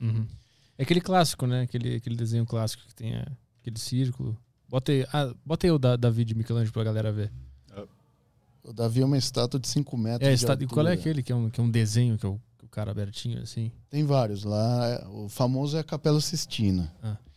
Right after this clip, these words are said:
Speaker 1: Aí, ó, tá o, o Davi. Eu confundi com aquele outro desenho.
Speaker 2: Quer ver, ó?
Speaker 1: Então, isso, isso aí o cara aprendeu a fazer porque ele roubava cadáver.
Speaker 2: Ele, ele aprendeu a fazer essa precisão que ele tinha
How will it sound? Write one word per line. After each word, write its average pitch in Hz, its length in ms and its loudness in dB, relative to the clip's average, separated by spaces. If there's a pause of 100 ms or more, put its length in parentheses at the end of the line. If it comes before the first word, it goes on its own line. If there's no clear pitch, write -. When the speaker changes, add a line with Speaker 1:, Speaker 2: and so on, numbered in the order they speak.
(200)
Speaker 1:
Aí, 117 300 4
ó, 101 100 2
tá 104 240 -2
o, 101 260 -6
o 107 40 -4
Davi. 101 280 0 (540)
Eu 147 80 -20
confundi 127 320 0
com 139 80 4
aquele 135 220 2
outro 127 160 0
desenho. 107 360 0 (100)
Speaker 2:
Quer - 120 -14
ver, 120 200 -2
ó? 104 140 -4 (1120)
Speaker 1:
Então, 190 200 4
isso, 190 340 4
isso 185 260 2
aí 185 160 4
o 208 80 0
cara 196 640 4 (220)
aprendeu 147 680 4
a 175 40 4
fazer 131 540 4
porque - 260 -8
ele 185 80 4
roubava 170 460 4
cadáver. 151 640 -2 (640)
Speaker 2:
Ele, 101 920 -12
ele 107 140 -10
aprendeu 117 520 2
a 175 40 -4
fazer 131 360 -4 (420)
essa 104 260 -2
precisão 120 920 2
que - 140 -4
ele 101 160 0
tinha 147 560 0